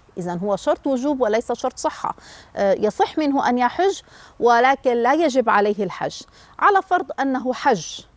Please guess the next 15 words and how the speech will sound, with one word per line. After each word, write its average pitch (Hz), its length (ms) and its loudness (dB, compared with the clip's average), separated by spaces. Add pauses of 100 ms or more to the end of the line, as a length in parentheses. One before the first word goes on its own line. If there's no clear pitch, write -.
(540)
هل 302 200 2
تجزئه 294 640 -2
هذه 247 420 -2
الحجة 214 520 0 (400)
عن، 196 520 -2
آه، 180 300 -6
حجة 254 440 0
الإسلام؟ 262 580 -2 (580)
ال-، 185 220 -8
الفقهاء 208 520 -2 (160)
أجمعوا 233 420 -2
على 214 200 0
أنه 240 380 -4 (300)
لا 349 140 4
تجزئه، 277 500 -4